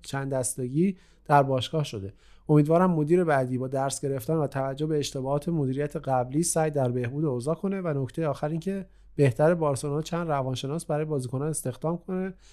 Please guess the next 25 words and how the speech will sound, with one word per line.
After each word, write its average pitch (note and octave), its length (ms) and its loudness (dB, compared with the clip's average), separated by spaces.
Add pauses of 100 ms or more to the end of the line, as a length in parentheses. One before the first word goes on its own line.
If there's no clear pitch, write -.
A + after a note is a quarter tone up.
(200)
تا D#3 120 6
بلکه D#3+ 300 4
بتونن F3+ 320 0
با D#3 160 4
خودش D3 400 0
و C3 60 -4
شکستایی C#3 560 -2
که A#2 220 0 (380)
متحمل C#3+ 380 0
شدن C#3+ 300 -2
به C#3 60 -4
خصوص D3 380 -4
روم، C#3 300 4
لیورپول C3 460 -2
و C3+ 100 0
بایر B2+ 260 0
مونیخ C#3+ 260 0
کنار C3 360 -4
بیان. A2+ 160 -2 (400)
اون A3+ 160 2
آخری C#3+ 480 4
فکر G3+ 280 2
نمی‌کنم، A#2+ 440 0 (680)
اه، A2+ 440 2 (800)
متخصص‌ترین C3+ 1400 4